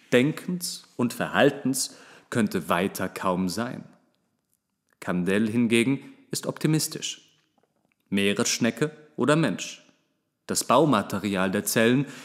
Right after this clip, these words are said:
ist biochemisch weitgehend dasselbe. Könnte es da nicht sein, dass auch die Zellmechanismen, die Lernen und Gedächtnis zugrunde liegen, während der Evolution erhalten geblieben sind und folglich bei allen Lebewesen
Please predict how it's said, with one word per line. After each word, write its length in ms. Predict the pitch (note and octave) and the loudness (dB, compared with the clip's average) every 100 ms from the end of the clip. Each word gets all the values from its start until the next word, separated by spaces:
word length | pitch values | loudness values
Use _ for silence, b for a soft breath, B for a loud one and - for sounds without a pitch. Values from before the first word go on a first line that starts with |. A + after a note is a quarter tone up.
| B | B
ist 240 | F3 - - | -4 -4 0
biochemisch 760 | F3+ G2 - A#2 A2 B2 - G2 | 0 0 0 0 2 2 0 0
weitgehend 680 | F2 F2+ - - F#2 F#2 | 0 -2 -4 -4 -2 -2
dasselbe. 540 | B2 - - E3+ - - - _ _ _ - | -2 -2 0 -2 -2 -10 -16 _ _ _ 0
Könnte 320 | C#3+ E3+ E3 | 2 2 2
es 180 | C3+ - | 0 2
da 140 | C3 | 4
nicht 200 | B2+ B2 | 4 2
sein, 340 | C3+ B2+ C3 C3+ B B - | 4 4 4 0 B B -8
dass 120 | B2+ | -4
auch 140 | C3+ - | -4 -2
die 160 | E3+ | -2
Zellmechanismen, 1160 | - - A#2+ G2+ F#2+ G#2 G#2 A2+ - C3+ D#3 F#3+ - - | 2 4 4 2 2 0 2 0 -2 -4 -4 -8 -12 -6
die 80 | G#2+ | -4
Lernen 640 | G2 F#2+ G2+ A#2+ D3+ F3+ | 2 2 2 0 0 -4
und 240 | C3+ A#2+ - | -4 -4 -2
Gedächtnis 680 | G#2+ A#2 - - A2+ - | 0 0 -2 -4 -2 0
zugrunde 520 | - G2+ G#2+ C#3 G2+ | -2 -2 2 2 4
liegen, 420 | F#2 G2+ G#2 B2+ B B B - | 2 0 0 0 B B B -2
während 580 | A#2+ C3 E3+ E3 - | 2 2 2 -2 -2
der 120 | C#3 C#3 | -2 0
Evolution 680 | C#3 D3 D3 - A#2 G#2+ | 0 0 -2 -2 0 0
erhalten 600 | - - G2 A2+ A#2 C3 | -4 -8 0 0 0 -2
geblieben 480 | A#2 G#2 A#2+ C3+ C#3 | -2 -2 -4 -2 0
sind 360 | B2 E3+ - - | 0 0 -4 -4
und 240 | D3+ D#3 | -4 -4
folglich 680 | - A#2 C3+ C#3 D3+ F3 - | 0 2 2 0 -2 -2 -4
bei 260 | G2+ - | -4 -2
allen 360 | B2+ D3+ F3+ C#3 | 0 2 0 0
Lebewesen 800 | A2 A#2 G#2+ G2+ A2+ A#2+ C3+ | 4 4 4 0 2 2 0